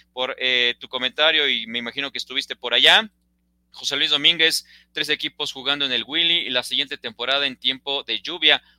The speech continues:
Urge que cambien, que cambien el césped a artificial", dice José Luis Domínguez. Ah, yo creo que no es necesario el cambio artificial, más sí una, un buen mantenimiento. Y ahí está C U, ¿eh?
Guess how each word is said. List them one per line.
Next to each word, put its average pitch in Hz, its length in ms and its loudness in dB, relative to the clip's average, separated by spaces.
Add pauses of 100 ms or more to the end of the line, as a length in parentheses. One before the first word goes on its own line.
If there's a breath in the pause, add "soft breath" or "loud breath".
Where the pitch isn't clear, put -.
Urge 190 480 -4
que 127 160 -6
cambien, 170 580 0
que 127 200 -2
cambien 185 420 2
el 123 160 -2
césped 156 540 -2 (240)
a 139 160 4
artificial", 135 1120 0 (340 soft breath)
dice 151 400 -6
José 123 380 -4
Luis 143 240 -4
Domínguez. - 1400 -6
Ah, 202 560 2
yo 220 180 -6
creo 254 300 -4
que 254 320 4
no 190 160 -2
es 214 80 -4
necesario 214 640 0
el 180 100 -8
cambio 190 300 0
artificial, 165 880 0
más 147 240 -2
sí 170 240 -4
una, 147 680 0 (420)
un 131 120 -10
buen 147 160 2
mantenimiento. 127 760 -2
Y 165 60 -6
ahí 220 100 0
está 233 220 -6
C 170 180 -2
U, 180 200 -2
¿eh? 190 140 -2